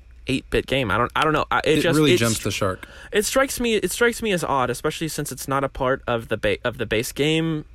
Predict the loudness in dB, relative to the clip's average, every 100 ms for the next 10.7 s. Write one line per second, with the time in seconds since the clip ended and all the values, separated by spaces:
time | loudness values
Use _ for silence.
0 | -4 0 2 4 4 2 0 -6 -4 0
1 | 2 2 -2 -8 -12 -12 -14 -18 -18 -20
2 | -16 -4 0 2 2 4 4 2 2 2
3 | 2 0 -4 -12 -14 -14 -8 0 2 4
4 | 4 0 0 0 2 -2 0 0 0 0
5 | 2 2 2 0 -2 -2 -4 -4 -2 -2
6 | -2 -2 -2 -2 -4 -4 -2 0 0 0
7 | 0 2 2 2 0 -2 -2 -2 -2 -2
8 | -2 -4 -2 -2 -2 -4 -2 -2 0 0
9 | -2 -4 -6 -4 -6 -4 -2 -2 -2 -4
10 | -6 -6 -6 -4 -2 -2 -2